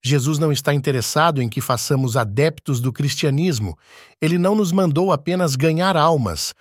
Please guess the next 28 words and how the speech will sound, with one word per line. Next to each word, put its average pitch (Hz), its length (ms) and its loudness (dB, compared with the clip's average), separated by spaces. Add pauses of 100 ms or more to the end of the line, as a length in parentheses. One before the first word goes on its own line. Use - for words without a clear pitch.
(240)
ou 180 180 4
cadastrá-las 165 920 0
em 170 100 2
nossa 139 300 0
estatística. 139 840 -4 (420)
Aliás, 131 600 0 (340)
está 143 260 0
mais 139 220 2
que 139 140 -6
comprovado 139 760 0 (300)
que - 80 0
o 160 60 0
que 175 140 -2
realmente 139 640 0
pode 127 320 0
impactar 120 600 -2
uma 104 160 -4
sociedade 101 760 -2 (380)
não 160 220 2
é 180 60 4
o 170 80 0
fato 165 440 0
de 139 120 0
ter 151 200 0
uma 139 160 0
igreja 131 480 -2
numericamente 147 1000 -2
expressiva 131 800 -4